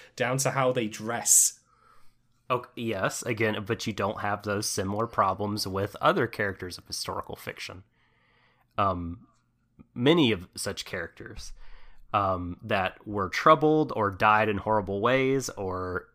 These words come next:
Speaker 2: uh, were shitty. I don't know, like, it just feels like, um,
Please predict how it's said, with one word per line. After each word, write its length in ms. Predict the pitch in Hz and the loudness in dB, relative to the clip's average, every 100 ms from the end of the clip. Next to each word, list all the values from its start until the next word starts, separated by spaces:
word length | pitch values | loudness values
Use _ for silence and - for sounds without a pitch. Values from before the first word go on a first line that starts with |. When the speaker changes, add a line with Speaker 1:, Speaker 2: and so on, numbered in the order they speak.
| - | -14
Speaker 2:
uh, 60 | - - | -14 -10
were 300 | 107 117 110 | 2 4 4
shitty. 480 | - 135 135 143 135 | 4 2 4 2 6
I 80 | 175 | 6
don't 140 | 120 | 6
know, 60 | 120 | 2
like, 260 | 135 - _ - - _ _ - _ | -2 -2 _ -20 -20 _ _ -20 _
it 80 | 131 | 2
just 240 | 123 147 - | 2 2 4
feels 260 | 151 143 | 4 4
like, 320 | 123 107 98 - | 4 2 0 -2
um, 420 | 101 95 87 87 | -2 -2 -6 -12